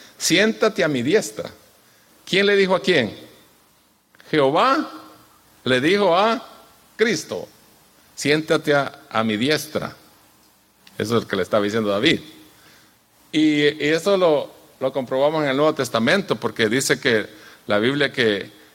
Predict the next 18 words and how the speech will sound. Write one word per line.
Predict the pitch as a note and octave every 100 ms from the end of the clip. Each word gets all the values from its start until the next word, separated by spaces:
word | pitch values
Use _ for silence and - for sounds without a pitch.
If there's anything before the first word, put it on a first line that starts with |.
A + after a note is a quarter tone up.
| _
que | -
el | A#2+
Señor, | A2+ A2 B2+ D#3 D3
capítulo | B2 C#3+ D3 C3+
catorce | B2 - - C3+ C3+
de | B2
Juan, | C3+ D#3+
¿verdad? | C3 C3+
Que | C#3
está | B2 C#3+
sentado | C3+ A#2+ C3+ C#3+
a |
la | B2
diestra | A2+ C3 D3 C3+
del | A#2+ G2+
Padre, | C#3+ D#3+ G3+ G3+
dice, | F#3+ F#3+ E3+ D3
intercediendo | C3 B2+ A#2+ A#2 A#2 C#3+ G3 A3+ -